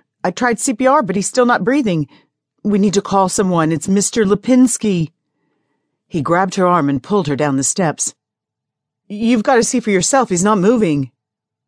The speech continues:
Burton appeared at the top of the stairs. Pear stood peering over his shoulder. Both were motionless, unable or unwilling to move. "What's going on?"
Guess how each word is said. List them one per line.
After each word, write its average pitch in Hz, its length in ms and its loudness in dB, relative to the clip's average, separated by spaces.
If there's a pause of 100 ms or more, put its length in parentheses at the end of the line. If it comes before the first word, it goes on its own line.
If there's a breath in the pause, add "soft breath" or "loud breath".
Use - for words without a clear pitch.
(480)
Burton 208 300 2
appeared 165 400 -2
at 160 120 -2
the 139 80 -4
top 170 240 -4
of 208 100 0
the 202 80 0
stairs. 135 580 -4 (520)
Pear 214 300 0
stood 135 280 -4
peering 160 320 0
over 151 220 0
his 135 80 -2
shoulder. 143 540 -2 (640)
Both 226 280 0
were 165 100 0
motionless, 151 760 -2 (480)
unable 160 540 2
or 147 80 2
unwilling 151 560 0
to 147 100 -6
move. 147 480 -2 (1160)
"What's 165 380 0
going 170 340 0
on?" 143 420 0